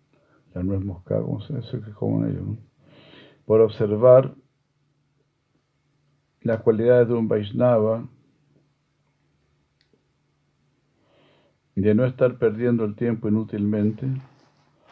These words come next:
muchas personas fácilmente han dejado de lado los anartas. Anartas tales como la pereza, el dormir más de lo necesario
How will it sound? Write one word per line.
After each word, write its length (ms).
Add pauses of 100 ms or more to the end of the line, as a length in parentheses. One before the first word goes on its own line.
(680)
muchas 420
personas 680 (1000)
fácilmente 640
han 80
dejado 480
de 60
lado 220
los 220
anartas. 800 (840)
Anartas 460
tales 240
como 240
la 160
pereza, 540 (1500)
el 180
dormir 340
más 220
de 60
lo 100
necesario 920